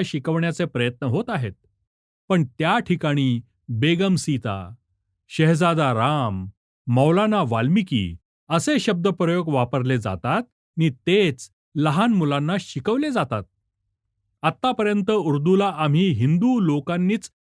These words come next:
जीवदान दिले आहे. आता आपण तिला असलेला पाठिंबा काढून घेतला पाहिजे. माधवराव पटवर्धन आदी विद्वानांनी या भाषांचा कोश निर्माण केला. त्यावरून हे शब्द कोणते आहेत,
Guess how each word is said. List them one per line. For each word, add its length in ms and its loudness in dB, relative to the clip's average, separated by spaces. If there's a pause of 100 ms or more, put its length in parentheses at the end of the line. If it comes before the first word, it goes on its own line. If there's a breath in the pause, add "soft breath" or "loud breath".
(240)
जीवदान 560 2
दिले 200 -2
आहे. 280 -10 (1040)
आता 240 0
आपण 320 0
तिला 300 0
असलेला 380 -2
पाठिंबा 640 -2
काढून 400 0
घेतला 240 -2
पाहिजे. 420 -4 (960)
माधवराव 640 4
पटवर्धन 680 0 (100)
आदी 280 0
विद्वानांनी 840 0
या 140 -2
भाषांचा 560 -4
कोश 380 -4
निर्माण 420 -2
केला. 280 -8 (840)
त्यावरून 480 2
हे 200 -2
शब्द 340 -4
कोणते 420 -2
आहेत, 360 2